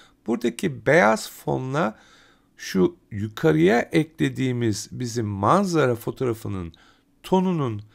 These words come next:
benzer olmasını istiyorsanız şöyle bir şey yapabilirsiniz. Şu en altı eklediğimiz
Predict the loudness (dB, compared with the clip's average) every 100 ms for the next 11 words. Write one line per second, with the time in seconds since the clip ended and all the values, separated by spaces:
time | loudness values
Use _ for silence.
0 | _ _ -12 2 4 4 4 6 8 8
1 | 6 0 -2 -4 -4 -6 -4 0 0 2
2 | 0 0 -2 -6 -14 _ _ -6 2 2
3 | 2 0 -2 -2 -2 -4 -4 -4 -4 -4
4 | -10 _ _ _ _ _ _ _ -8 -6
5 | 2 4 6 6 4 -2 -2 -2 -2 0
6 | 0 0 -4 -6